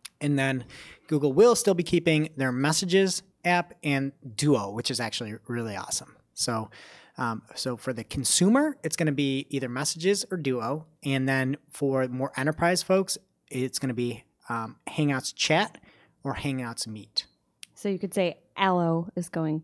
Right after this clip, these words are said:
Speaker 2: goodbye. <laughs>
Speaker 1: Yeah, Allo.
Speaker 2: Hello. <laughs>
Speaker 1: Goodbye.
Speaker 2: Goodbye. Next up in Greg's favorite things news, we are gonna talk about stories again. <laughs> This week he's shaking his head no.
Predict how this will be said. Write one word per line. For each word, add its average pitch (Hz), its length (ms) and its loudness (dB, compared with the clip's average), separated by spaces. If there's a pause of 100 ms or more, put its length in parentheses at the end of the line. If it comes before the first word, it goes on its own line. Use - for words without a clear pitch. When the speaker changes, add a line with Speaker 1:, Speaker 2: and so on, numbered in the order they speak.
Speaker 2:
goodbye. 214 380 -4 (260)
<laughs> - 140 2 (360)
Speaker 1:
Yeah, 113 120 -12
Allo. 131 380 -6 (160)
Speaker 2:
Hello. 320 420 0 (200)
<laughs> 311 260 4
Speaker 1:
Goodbye. 135 340 -2 (140)
Speaker 2:
Goodbye. 233 360 -2 (440)
Next 311 240 4
up 302 180 4
in 247 540 6
Greg's 240 300 2
favorite 208 320 2
things 240 320 2
news, 208 420 2
we 196 160 0
are 185 100 0
gonna 190 160 0
talk 190 200 2
about 175 180 -2
stories 254 540 4
again. 214 200 6 (400)
<laughs> 370 160 8
This 311 300 6
week - 220 8
he's 320 180 6
shaking 214 320 0
his 214 140 0
head 208 200 2
no. 202 200 4